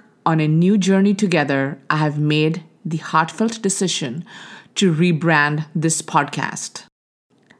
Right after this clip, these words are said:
Allow me to introduce you to Raw and Real with Soni Pelty. Twenty twenty-three for me felt like traveling through my very own winter season.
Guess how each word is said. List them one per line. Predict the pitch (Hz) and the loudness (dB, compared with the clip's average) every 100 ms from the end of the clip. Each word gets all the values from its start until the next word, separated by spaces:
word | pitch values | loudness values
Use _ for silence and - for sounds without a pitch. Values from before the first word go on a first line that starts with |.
| _ | _
Allow | 175 165 | 2 2
me | 180 208 226 | 4 2 2
to | 226 | 0
introduce | 226 190 180 165 170 165 160 | 0 2 2 2 2 0 0
you | 139 135 160 - _ | 2 0 -4 -12 _
to | - 147 135 - - - _ | 0 0 -2 -6 -20 -20 _
Raw | - 160 156 151 180 - - | -2 2 4 2 0 -6 0
and | 196 180 | 2 4
Real | 185 151 120 85 170 - _ | 4 2 0 -4 -10 -16 _
with | - 160 | -8 -6
Soni | - 165 151 151 | 0 0 2 0
Pelty. | 156 147 123 - 73 180 185 _ _ _ _ _ - - - - _ | 0 0 0 -4 -6 -8 -12 _ _ _ _ _ -20 -20 -20 -20 _
Twenty | - 220 233 302 | 0 2 2 2
twenty-three | 302 311 330 - 202 156 143 180 - - - | 2 2 0 -2 0 2 2 -2 -8 -20 -20
for | _ - | _ 0
me | 185 170 160 165 190 - | 4 4 4 2 0 -6
felt | - 202 185 202 202 | -2 2 2 0 0
like | 156 156 - - | 0 0 -6 -8
traveling | - 214 170 170 190 202 | -4 0 2 2 2 2
through | 202 - 170 151 165 175 | 0 0 0 0 -4 -4
my | 151 | -2
very | 147 151 165 175 196 214 214 | -2 0 0 2 2 0 0
own | 190 190 175 | 0 2 2
winter | 160 156 165 | 2 0 -2
season. | 156 139 131 131 98 98 | -2 -2 -2 -4 -10 -12